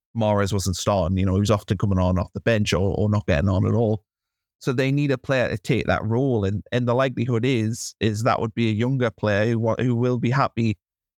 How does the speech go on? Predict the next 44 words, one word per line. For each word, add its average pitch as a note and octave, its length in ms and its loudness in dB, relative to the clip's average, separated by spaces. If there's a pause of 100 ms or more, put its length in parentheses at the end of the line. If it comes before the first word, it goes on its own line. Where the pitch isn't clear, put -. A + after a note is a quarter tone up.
being G#2+ 360 0
slowly A2 600 0
introduced A2+ 560 -2
to G#2+ 80 0
the G#2 80 2
team G2+ 220 0
and G2+ 100 2
not A2+ 160 2
a - 40 -2
player G2+ 360 0
who's G#2+ 360 -2 (100)
established G#2 720 -2
and, G2 120 0
and G#2+ 240 0
wants G2 420 -2 (420)
regular G2+ 340 0
game G#2+ 260 0
time. G2 260 0
So G#2+ 160 -2
I A2 60 2
think C3 360 -4 (640)
it G2+ 120 0
wouldn't B2+ 240 0
surprise A#2 480 -2
me A#2 140 0
if G2 80 -4
City - 720 -2 (160)
tried G#2 260 0
to - 80 -8
go A#2+ 120 -4
out A2+ 180 0
there G#2+ 180 0
and G2+ 140 -2
sign G#2 420 0 (240)
maybe A#2+ 300 -2
a A2 60 -2
player A2 320 0
in G#2+ 120 0
that G2 140 -2 (120)
twenty A2+ 320 0
to G#2+ 100 -4
twenty-two A2+ 540 0
bracket G2+ 500 -2 (320)
who A2 400 0